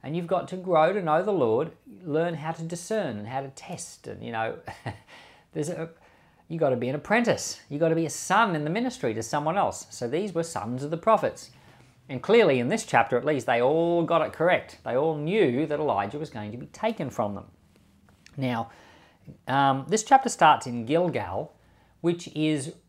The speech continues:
right near the Jordan River. Now, way back in the book of Joshua, when the Israelites came across the Jordan River, they, uh, you know, the f-, they were Gilgal. It was, like, the very first place they came to.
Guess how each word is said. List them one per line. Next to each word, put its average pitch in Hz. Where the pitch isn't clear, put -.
right 190
near 190
the 202
Jordan 165
River. 135
Now, 139
way 170
back 208
in 185
the 165
book 156
of 123
Joshua, 127
when 139
the 120
Israelites 175
came 120
across 185
the 208
Jordan 160
River, 104
they, 131
uh, 120
you 123
know, 110
the 110
f-, -
they 151
were 170
Gilgal. 147
It -
was, 160
like, 180
the 139
very 208
first 233
place 196
they 160
came 262
to. 104